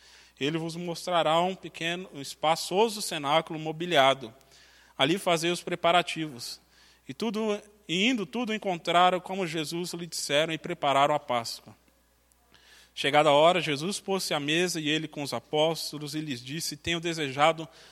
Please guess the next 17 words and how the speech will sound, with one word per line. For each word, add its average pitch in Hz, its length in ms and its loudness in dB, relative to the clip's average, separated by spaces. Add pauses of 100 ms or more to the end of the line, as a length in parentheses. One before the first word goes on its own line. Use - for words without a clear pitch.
(220)
ansiosamente 185 880 2
comer 170 280 -2
convosco 156 520 -4
essa 156 200 -4
Páscoa - 600 -2
antes 156 280 -6
do 147 100 -10
meu 151 160 -4
sofrimento. 139 800 -10 (500)
Pois 165 200 2
vos 170 180 0
digo 190 320 -4
que 170 140 -6
nunca 233 500 -4
mais 175 480 0
a 143 100 -12
comerei 160 600 0